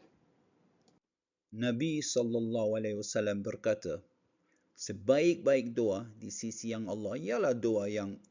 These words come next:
dibacakan Al-Quran dalam jangka masa yang lama. Ini Sahih Muslim. Alhamdulillah, mungkin anda,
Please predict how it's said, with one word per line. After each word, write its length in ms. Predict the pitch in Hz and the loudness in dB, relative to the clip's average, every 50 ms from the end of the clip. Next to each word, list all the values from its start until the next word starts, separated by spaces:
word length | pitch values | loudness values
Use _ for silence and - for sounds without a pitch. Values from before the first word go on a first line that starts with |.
| _ - - | _ -20 -18
dibacakan 800 | 107 95 101 98 - - 90 - - 107 101 - 104 104 101 - | -14 -12 -8 -4 -4 -4 -4 -4 -6 -6 -6 -4 -4 -6 -6 -6
Al-Quran 640 | 113 101 98 - - 107 101 101 104 104 104 101 | -6 -8 -8 -6 -4 -4 -2 -2 -2 -2 -4 -4
dalam 320 | 98 101 98 98 104 101 95 | -4 -4 -4 -4 -4 -4 -6
jangka 400 | 98 104 95 101 104 101 - 92 | -6 -8 -8 -8 -8 -6 -8 -6
masa 400 | 95 95 95 - - - 107 107 | -6 -8 -8 -10 -8 -8 -6 -6
yang 240 | 104 98 92 104 107 113 113 117 117 | -6 -6 -6 -8 -8 -6 -4 -2 0
lama. 400 | 120 131 139 156 156 143 113 101 - - _ _ _ | 2 2 4 6 8 6 6 6 0 -10 _ _ _
Ini 200 | - 113 127 135 | -8 -6 -6 -6
Sahih 360 | 123 - 123 107 - 107 104 | -4 -4 -6 -6 -6 -8 -8
Muslim. 400 | 110 107 104 - - 98 90 90 - _ _ _ _ _ _ _ _ _ _ _ _ _ _ _ _ _ _ _ _ _ _ _ _ _ _ _ _ _ _ _ _ _ _ _ _ _ _ _ _ _ | -8 -8 -8 -10 -10 -12 -14 -14 -16 _ _ _ _ _ _ _ _ _ _ _ _ _ _ _ _ _ _ _ _ _ _ _ _ _ _ _ _ _ _ _ _ _ _ _ _ _ _ _ _ _
Alhamdulillah, 1300 | - 170 180 190 196 196 196 190 170 - - 165 165 165 156 139 123 131 120 110 117 117 113 113 113 113 | 4 8 8 8 8 6 0 -4 -6 -6 -4 -4 -4 -4 -4 -4 -4 -4 -4 0 0 2 2 2 0 2
mungkin 400 | 147 180 185 185 - 190 175 147 | 0 0 0 0 -4 -6 -4 -4
anda, 480 | 143 139 131 135 127 123 120 120 120 | -6 -4 -4 -4 -4 -2 -4 -6 -8